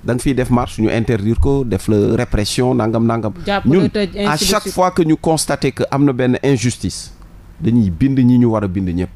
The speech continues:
Speaker 1: Suñ ko réglé wul nag, on va dans la presse, on va partout dénoncer. Évidemment, ñun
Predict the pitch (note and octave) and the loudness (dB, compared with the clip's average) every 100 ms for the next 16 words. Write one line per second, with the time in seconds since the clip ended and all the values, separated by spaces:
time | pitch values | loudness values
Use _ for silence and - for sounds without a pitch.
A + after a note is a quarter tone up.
0 | - - - - - - G3 G3 G3+ E3+ | -20 -20 -20 -20 -18 -4 -2 0 0 0
1 | D3+ C#3+ A#2+ G#2 A2+ - - - - - | 2 2 2 0 -4 -12 -20 -20 -20 -8
2 | F#3 F#3+ F#3 E3+ D#3+ D#3 F3+ D#3+ - D3 | -4 0 0 2 0 0 -2 -4 -2 0
3 | - - - - F#3+ B2 G#2+ D#3+ F3 E3+ | 0 0 -4 -4 -6 -2 2 2 2 0
4 | - A2+ - - - - - - - A2 | -4 -8 -12 -20 -20 -20 -20 -20 -10 -6
5 | C#3 G3 G3+ D#3 G3+ | -2 2 2 4 2